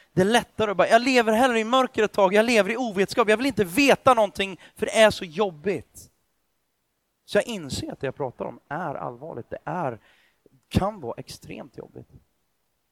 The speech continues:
Och bli konfronterad. Hur många av oss gillar det? Det du sysslar med, det är inte bra för dig. Alltså mina barn, när de står med, du vet, den här känslan av att stå med fingrarna i syltburken. Bara,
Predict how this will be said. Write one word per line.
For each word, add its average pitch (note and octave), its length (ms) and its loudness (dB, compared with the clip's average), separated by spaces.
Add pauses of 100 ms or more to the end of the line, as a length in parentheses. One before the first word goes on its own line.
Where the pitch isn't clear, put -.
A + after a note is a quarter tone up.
(760)
Och D#3 100 -8
bli F3+ 180 0
konfronterad. D#3+ 960 -8 (160)
Hur G3 120 -10
många F3+ 200 -4
av C3+ 60 -4
oss A2+ 140 -10
gillar B2+ 340 -10
det? C3 220 -12 (1040)
Det E3 100 -4
du C3 120 -4
sysslar E3+ 440 -12
med, B2+ 180 -4 (220)
det A#2+ 80 -10
är C#3+ 40 -8
inte D#3 180 -14
bra B2+ 240 -12
för - 140 -16
dig. G#2+ 80 -6
Alltså A2+ 160 -8
mina C3 280 -8
barn, B2+ 340 -8 (240)
när D#3+ 120 -6
de B2+ 120 -6
står A#2+ 260 -12
med, A2+ 280 -6
du D3+ 140 -8
vet, B2+ 140 0 (220)
den D#3 140 -8
här A2 260 -4
känslan C3+ 500 -8
av A2 100 -4
att G2+ 60 -14
stå B2+ 160 -14
med G#2+ 160 -14
fingrarna A2+ 520 -10
i G2+ 40 -10
syltburken. G2 760 -12 (640)
Bara, G#2+ 220 -2